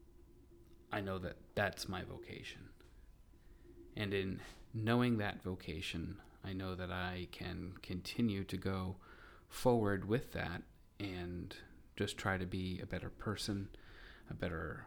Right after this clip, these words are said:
husband, and a better father, and continually strive to be better in those things.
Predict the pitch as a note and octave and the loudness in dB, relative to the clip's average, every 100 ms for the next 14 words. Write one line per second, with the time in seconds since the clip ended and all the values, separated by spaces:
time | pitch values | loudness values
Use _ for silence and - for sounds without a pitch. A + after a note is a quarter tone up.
0 | - - A#2 G2 G2+ G2 F#2+ F#2 - G2 | -14 0 2 2 2 0 0 -2 -4 -4
1 | F2 F#2+ F2+ F#2 F2+ E2+ E2 - F2+ - | -2 -4 -2 -4 -4 -4 -6 -6 -6 -4
2 | F#2 F#2+ - - B2 A#2+ G#2+ G2+ F#2+ F#2+ | -2 -4 -8 -2 4 6 6 4 2 -2
3 | - - F#2+ F#2 F2+ F2 - - G2 F#2+ | -4 -2 2 2 0 -4 -8 -6 -2 -2
4 | F#2 F#2+ F2+ E2+ - - - - - - | -2 -2 0 -4 -6 -14 -18 -18 -10 -2
5 | G2 F#2 F2 - - - - - | 0 2 0 -2 -4 -8 -10 -12